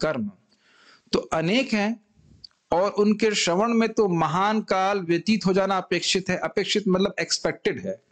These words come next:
ये अपेक्षा की जाती है कि भगवान की कथा सुनने में तो बहुत time लग जाएगा। आप कह रहे हो, "कथा सुनाइए, कथा सुनाइए,"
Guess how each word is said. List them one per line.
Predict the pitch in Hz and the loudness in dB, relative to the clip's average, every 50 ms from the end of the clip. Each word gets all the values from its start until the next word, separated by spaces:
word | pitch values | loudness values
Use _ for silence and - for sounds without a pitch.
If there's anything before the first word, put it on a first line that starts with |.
| _ _ _ - - - - - - - - _ - - | _ _ _ -20 -16 -14 -12 -12 -12 -14 -16 _ 0 2
ये | 170 185 190 | 4 4 2
अपेक्षा | 180 165 - 185 170 - - 208 | 2 0 -2 -2 -2 -2 -2 -4
की | 190 - 226 233 | -2 -2 0 0
जाती | 202 185 151 135 - 143 139 | 2 0 0 -2 -2 -2 -2
है | 127 127 143 156 175 | 0 0 0 0 0
कि | 175 - 190 | 0 0 -2
भगवान | 147 143 147 143 156 160 160 180 175 | -2 -2 -2 -2 -2 -2 0 -2 -4
की | - - - | -4 -4 -4
कथा | 147 185 175 | -2 -2 -2
सुनने | - - 165 160 170 | -2 -2 0 2 2
में | 180 175 | 2 2
तो | 160 139 | 2 2
बहुत | 113 - 165 196 202 - | 2 2 0 -2 -2 -2
time | 220 220 208 | -2 0 0
लग | 214 202 185 | 0 0 -2
जाएगा। | 196 190 190 190 202 180 | -2 -4 -2 -2 -2 -4
आप | 156 - - | -4 -2 -2
कह | 160 | -2
रहे | 156 165 156 - | -2 -2 -2 -2
हो, | 160 | -2
"कथा | 180 180 | 0 0
सुनाइए, | 165 180 170 170 185 190 | 0 0 0 0 0 -2
कथा | 185 175 170 185 | -2 -2 -2 -2
सुनाइए," | 175 - 185 180 180 180 185 196 220 | 0 0 0 2 2 0 0 -2 -4